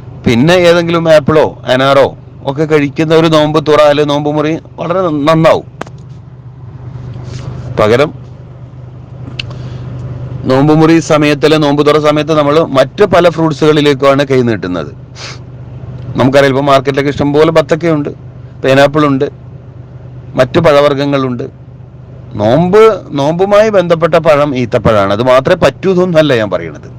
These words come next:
ഏ, വയറിന്റെ പ്രശ്നമൊന്നും ഇല്ലാത്ത ആൾക്ക് പഴുത്ത ചക്ക ഉണ്ടെങ്കിൽ നോമ്പ് മുറിക്കുന്ന സമയത്ത് പഴുത്ത ചക്കയും കഴിക്കാം, പ്രശ്നമൊന്നുമില്ല. പക്ഷെ സാഹചര്യങ്ങള് കാലിയായ വയറിന്റെ ആ സമയത്തുള്ള പ്രവർത്തനങ്ങൾക്ക് ഏതെങ്കിലും തരത്തിലുള്ള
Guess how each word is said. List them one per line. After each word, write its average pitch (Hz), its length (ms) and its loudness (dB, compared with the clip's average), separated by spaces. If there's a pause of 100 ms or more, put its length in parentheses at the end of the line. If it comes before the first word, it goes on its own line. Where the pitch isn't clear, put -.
(1080)
ഏ, 95 200 0 (120)
വയറിന്റെ 101 380 2
പ്രശ്നമൊന്നും 147 420 0
ഇല്ലാത്ത 143 220 2
ആൾക്ക് 139 200 0
പഴുത്ത 139 300 0
ചക്ക 139 260 0
ഉണ്ടെങ്കിൽ 139 260 0
നോമ്പ് 131 240 -2
മുറിക്കുന്ന 127 280 -2
സമയത്ത് 123 220 0
പഴുത്ത 120 220 0
ചക്കയും 110 420 0
കഴിക്കാം, 95 380 0 (800)
പ്രശ്നമൊന്നുമില്ല. 92 640 -2 (1200)
പക്ഷെ - 140 0
സാഹചര്യങ്ങള് 151 880 0 (1000)
കാലിയായ 185 520 4 (100)
വയറിന്റെ 151 480 2 (180)
ആ 143 40 2 (120)
സമയത്തുള്ള 143 460 -2 (100)
പ്രവർത്തനങ്ങൾക്ക് 123 840 -2 (840)
ഏതെങ്കിലും 185 400 2
തരത്തിലുള്ള 170 340 2